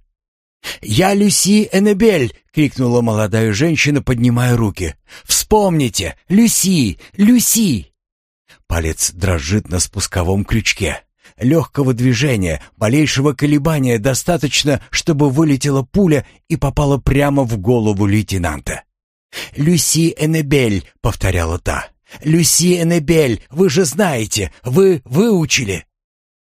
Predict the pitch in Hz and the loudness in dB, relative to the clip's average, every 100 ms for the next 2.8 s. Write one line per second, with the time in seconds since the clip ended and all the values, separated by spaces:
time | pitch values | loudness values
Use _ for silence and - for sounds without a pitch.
0 | _ _ _ 82 76 90 78 85 - 82 | _ _ _ -18 -4 -4 -2 -4 -6 -4
1 | 90 117 143 117 _ 113 113 - 82 104 | -2 0 0 -2 _ -2 -2 -4 -6 -4
2 | 110 - 87 98 85 69 - | -4 -6 -6 -4 -6 -8 -14